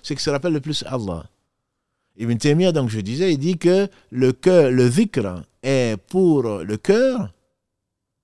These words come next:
La nourriture, c'est comme un, il est, il est pour le cœur, le, comme l'eau est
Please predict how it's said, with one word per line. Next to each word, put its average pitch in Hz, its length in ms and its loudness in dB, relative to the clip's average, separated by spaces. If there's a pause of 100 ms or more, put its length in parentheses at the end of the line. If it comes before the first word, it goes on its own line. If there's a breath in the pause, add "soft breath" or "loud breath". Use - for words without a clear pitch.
(140)
La 104 120 -4
nourriture, 160 380 4
c'est 165 160 0
comme 208 400 2
un, 139 300 -2 (100)
il 139 180 -4
est, 175 160 0 (100)
il 147 140 0
est 123 60 4
pour 131 160 -6
le 107 140 -2
cœur, 254 400 2 (880)
le, 180 580 0 (720)
comme 156 220 0
l'eau 131 360 0 (280)
est 175 320 -4